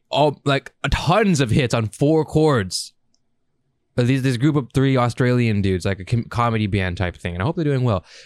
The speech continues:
Um, very, I remember my, my music tutor showed me this video, uh, and I was like, "This, this is awesome." They're just playing four chords,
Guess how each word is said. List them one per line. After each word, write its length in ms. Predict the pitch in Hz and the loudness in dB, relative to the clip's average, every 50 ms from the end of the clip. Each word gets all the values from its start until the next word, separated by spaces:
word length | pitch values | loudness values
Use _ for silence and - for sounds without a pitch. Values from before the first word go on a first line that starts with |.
| - - | -8 -4
Um, 320 | - 101 98 98 92 - _ _ _ _ - | -2 -2 0 -2 -4 -6 _ _ _ _ -2
very, 240 | 98 123 143 160 | 0 2 2 2
I 120 | 156 120 131 | 0 0 0
remember 380 | 135 147 160 156 151 151 143 - | 0 0 0 0 0 0 0 0
my, 200 | 120 113 110 107 | 0 0 0 0
my 200 | 98 107 104 104 | 0 -2 -2 0
music 360 | 101 123 196 254 247 208 - | 0 0 0 0 -2 -2 0
tutor 180 | - 147 123 117 | 0 0 0 0
showed 220 | - - 120 101 | 2 0 0 2
me 60 | 104 | 0
this 100 | 98 92 | -2 -2
video, 400 | 90 101 101 95 95 92 92 87 - _ _ _ _ _ - | -2 -2 0 0 2 0 0 -2 -4 _ _ _ _ _ -4
uh, 300 | 101 98 95 90 90 87 - _ - | -2 0 0 0 -2 -4 -6 _ -4
and 100 | 110 110 | -2 0
I 20 | |
was 120 | 120 123 110 | 0 0 -2
like, 100 | 101 90 | -2 -2
"This, 140 | 127 131 - | -4 -6 -6
this 260 | 117 - 110 113 117 | -8 -6 -4 -4 -2
is 80 | 139 156 | -2 -2
awesome." 440 | 165 175 185 170 156 123 101 90 - _ _ _ _ _ _ _ | 0 0 0 0 0 -2 -4 -6 -8 _ _ _ _ _ _ _
They're 80 | - 117 | -2 0
just 160 | 143 143 - | 0 0 0
playing 220 | - 175 165 151 127 | 0 0 0 0 -2
four 300 | - - 117 120 135 120 | -2 -2 0 0 0 0
chords, 540 | - - 120 120 113 104 95 87 82 - | 0 0 0 0 2 0 -2 -4 -8 -12